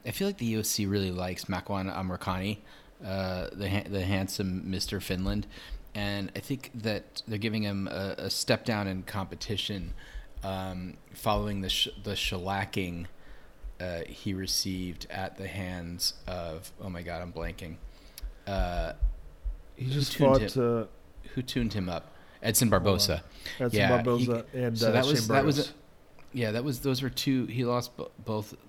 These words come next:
Speaker 1: both of those fights. Um, so he's not, you know, he's not quite at that level, but he's still, um, you know, I think he's still a,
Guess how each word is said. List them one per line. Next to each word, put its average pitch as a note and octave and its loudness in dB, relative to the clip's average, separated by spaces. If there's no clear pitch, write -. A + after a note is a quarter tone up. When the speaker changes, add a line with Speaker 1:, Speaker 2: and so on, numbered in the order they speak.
Speaker 1:
both A2 -2
of A2+ 0
those G#2 0
fights. F2+ -2
Um, F#2+ -4
so A#2 2
he's A#2+ 0
not, C#3 2
you C3 0
know, B2 2
he's A2+ 0
not B2+ 2
quite B2+ 2
at A#2 -2
that G#2+ 0
level, F#2+ -2
but F#2+ -2
he's A2 -2
still, C3 0
um, D#2 -4
you D#2+ -8
know, - -10
I A2+ -4
think B2+ 0
he's A2+ -2
still A2 0
a, G#2 -2